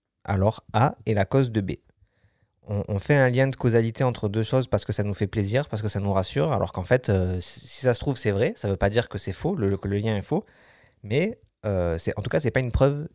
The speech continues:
que, que, que ce soit une causalité. Euh, moi, dans mon exemple,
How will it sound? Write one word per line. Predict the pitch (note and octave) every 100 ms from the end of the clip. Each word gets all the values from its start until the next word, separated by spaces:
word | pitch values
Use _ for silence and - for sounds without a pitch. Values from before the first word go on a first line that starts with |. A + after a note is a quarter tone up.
| -
que, | G#2+ G2+ G#2 G#2 - - - - - - - - - - _ _
que, | A#2 G#2+ G2+ - - _ _ _
que | G#2+
ce | G#2+
soit | C3+
une | B2+
causalité. | A2+ A#2 A#2 A2 G2 F#2 _ _ _ _ _ G2+
Euh, | G2+
moi, | A2
dans | B2
mon | G#2+ G2+
exemple, | G2 C3+ F#3+